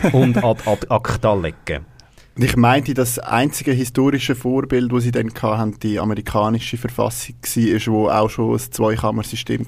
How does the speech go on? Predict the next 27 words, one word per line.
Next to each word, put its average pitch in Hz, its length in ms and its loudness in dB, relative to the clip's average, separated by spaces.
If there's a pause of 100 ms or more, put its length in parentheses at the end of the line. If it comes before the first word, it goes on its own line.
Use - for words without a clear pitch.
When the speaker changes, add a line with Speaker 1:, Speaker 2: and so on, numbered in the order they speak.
Speaker 1:
hatte. 101 280 -4 (500)
Speaker 2:
Das 110 220 0
war 120 80 2 (280)
die 127 60 -2
Idee 120 260 0
gewesen. 113 360 -2
Und 131 400 0
Leute 185 380 -2
wie 139 80 -2
der 123 180 0
Ochsenbein, 135 880 -2 (200)
der 143 140 2
bricht 147 460 0
dann 143 160 2
auch 131 180 2
eine 123 100 4
Lanze 123 600 0 (140)
noch 123 260 0
zuerst 101 360 -2
für 127 120 -2
das 117 180 -2
Zweikammersystem. 110 1600 0
Er 120 160 2
hat 120 220 0
auch 110 100 0
schon 117 180 -2
achtzehnhundertfünfundvierzig 123 1800 -2